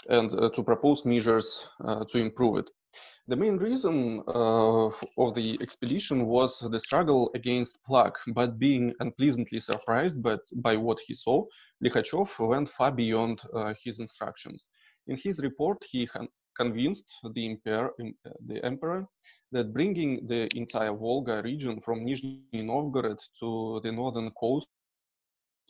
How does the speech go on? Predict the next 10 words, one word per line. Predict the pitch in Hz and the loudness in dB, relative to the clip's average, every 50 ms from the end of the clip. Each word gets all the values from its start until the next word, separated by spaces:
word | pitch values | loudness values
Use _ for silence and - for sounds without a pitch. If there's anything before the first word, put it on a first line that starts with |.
| - | -6
of | 120 113 110 | -6 -4 -4
the | 110 104 | -6 -6
Caspian | - 117 123 151 - - 151 147 143 135 | -4 -4 -4 -4 -6 -6 -6 -4 -4 -6
Sea | 135 - - 135 127 123 - _ - - - _ _ | -8 -6 -4 -2 -2 -4 -4 _ -20 -20 -20 _ _
to | - 123 | -6 -2
proper | 123 120 139 143 139 120 113 | 0 2 2 2 4 2 0
sanitary | - - 113 110 110 113 - 117 110 110 | 0 -2 -4 -4 -4 -2 -2 -2 -2 -2
condition | - - 104 107 107 123 180 - - 156 131 127 - - - _ _ | -2 -6 -8 -6 -4 -4 -4 -4 -4 -4 -4 -6 -8 -16 -20 _ _
through | - 135 135 127 117 - | 0 2 2 2 2 0
systematic | - - 147 - - 123 120 113 110 - 101 | -2 -4 -6 -4 -2 -2 -2 -2 -4 -6 -10